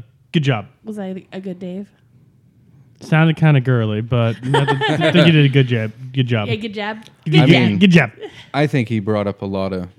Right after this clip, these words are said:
Speaker 3: lot of great points.
Speaker 2: I do too. Well, and he talked about church. Yeah,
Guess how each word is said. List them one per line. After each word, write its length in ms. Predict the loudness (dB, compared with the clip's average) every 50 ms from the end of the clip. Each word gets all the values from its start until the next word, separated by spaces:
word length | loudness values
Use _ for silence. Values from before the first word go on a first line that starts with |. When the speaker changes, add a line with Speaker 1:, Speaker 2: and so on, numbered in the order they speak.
| _ _ _ _ -10
Speaker 3:
lot 220 | -6 -6 -6 -6
of 60 | -6
great 240 | -8 -6 -6 -6 -6
points. 480 | -6 -6 -6 -6 -8 -12 -16 -20 -20 _ _ _ _ _ _ _ _ _ _ _ _ _ -6
Speaker 2:
I 100 | -4 -4
do 80 | -4 -4
too. 240 | -6 -8 -10 -10 -12 -16 _ _ _ _ _ _ -4
Well, 240 | 0 2 2 2 0
and 260 | -2 -4 -4 -4 -4
he 140 | -4 -6 -6
talked 220 | -6 -6 -6 -6
about 160 | -6 -8 -8 -8
church. 400 | -8 -8 -8 -10 -12 -18 -20 _ _ _ -20 _ _ -20 -20 -20 _ _
Yeah, 480 | -10 -8 -6 -4 -4 -4 -4 -6 -6